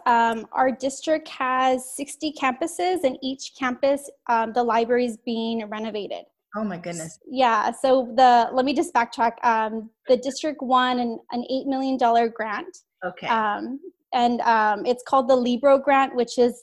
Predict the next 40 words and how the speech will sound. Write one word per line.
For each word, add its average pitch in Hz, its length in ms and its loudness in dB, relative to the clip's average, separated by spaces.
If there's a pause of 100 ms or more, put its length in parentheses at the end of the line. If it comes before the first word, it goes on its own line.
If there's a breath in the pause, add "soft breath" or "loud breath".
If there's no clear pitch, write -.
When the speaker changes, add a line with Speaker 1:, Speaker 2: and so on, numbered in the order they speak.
Speaker 1:
Literacy 269 560 2
Innovations 240 680 -2
for 240 140 -2
Book 233 340 -4
Reading 240 320 -2
Opportunities. 311 840 -2 (380 soft breath)
Speaker 2:
Okay. 233 100 2
Speaker 1:
Um, 214 280 -2
and 233 120 -4
it's 240 180 -10
kinda 254 260 -2
like 240 220 -2 (280)
extreme 254 400 -2
makeover. 214 500 -6
So - 140 -12
how 254 80 -2
are 269 140 2
we 277 80 -2
gonna 269 160 0
bring 262 260 -2
kids 262 260 -2
into 311 260 2
the 277 60 2
library 240 640 0 (200)
to 233 500 -2
check 240 240 -6
out 220 200 0 (120)
more 226 240 -4
books? - 400 -10
And 226 140 -6
then 226 160 -6
one 240 120 0
of 247 80 -2
the 247 80 0
ideas 233 400 0
was, 208 280 -6
let's - 340 -16 (260)
renovate 233 460 -2
the 214 80 -10
libraries. - 560 -12